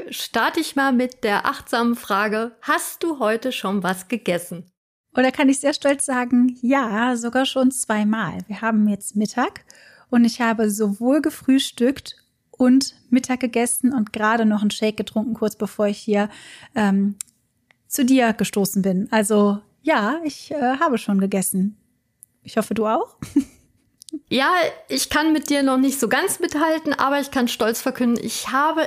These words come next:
Speaker 1: immerhin schon anderthalb Shakes heute gefrühstückt. Äh, das klappt derzeit eigentlich für mich am besten, statt morgens irgendwie, ähm, Porridge oder ein Butterbrot zu snacken.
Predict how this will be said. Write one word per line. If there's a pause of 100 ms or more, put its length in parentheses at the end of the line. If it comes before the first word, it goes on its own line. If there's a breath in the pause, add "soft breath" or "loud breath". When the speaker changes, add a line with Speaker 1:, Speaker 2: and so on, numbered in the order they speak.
Speaker 1:
immerhin
schon
anderthalb
Shakes (100)
heute
gefrühstückt.
Äh,
das
klappt
derzeit
eigentlich
für
mich
am
besten, (720 loud breath)
statt
morgens
irgendwie,
ähm, (120)
Porridge
oder
ein
Butterbrot
zu
snacken.